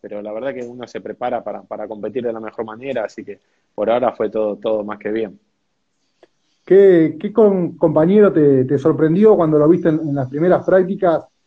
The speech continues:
Speaker 2: y, y que decís, "Bueno, este, este chico seguramente en dos, tres años está, está en Europa o por lo menos en, en otro grande de Sudamérica"?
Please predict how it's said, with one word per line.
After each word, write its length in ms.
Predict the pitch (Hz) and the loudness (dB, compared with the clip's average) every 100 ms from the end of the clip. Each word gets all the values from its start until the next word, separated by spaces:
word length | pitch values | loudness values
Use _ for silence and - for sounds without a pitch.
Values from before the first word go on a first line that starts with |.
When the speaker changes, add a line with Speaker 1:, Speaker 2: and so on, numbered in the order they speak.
| _ _ | _ _
Speaker 2:
y, 600 | - 139 127 123 120 123 135 | -4 -2 -2 -2 -4 -6 -8
y 40 | |
que 120 | 143 | -4
decís, 240 | 139 131 143 | -2 2 2
"Bueno, 340 | 151 135 120 | 4 2 -2
este, 280 | 151 175 165 | -4 2 2
este 220 | 156 - | 2 -4
chico 260 | 151 190 185 | -6 0 0
seguramente 580 | 151 165 165 180 185 170 | 4 4 4 2 2 0
en 280 | 147 143 143 | 0 -2 0
dos, 180 | 170 | 0
tres 200 | 170 160 170 | 2 0 2
años 520 | 185 202 180 151 - _ _ _ | 2 2 2 0 -6 _ _ _
está, 420 | 135 127 151 143 | -6 0 2 2
está 180 | 127 160 | 0 0
en 80 | 160 | 4
Europa 540 | 156 170 202 220 214 | 6 6 4 4 2
o 260 | 165 151 143 | 2 2 0
por 120 | 151 | 0
lo 80 | 156 | 2
menos 280 | 208 208 175 | 2 0 0
en, 400 | 160 143 143 139 | -2 -2 -6 -6
en 160 | 143 | -2
otro 240 | 165 170 165 | -2 0 0
grande 320 | 160 175 165 | 2 2 0
de 60 | 143 | -2
Sudamérica"? 600 | 147 143 135 131 123 | -4 -4 -4 -6 -10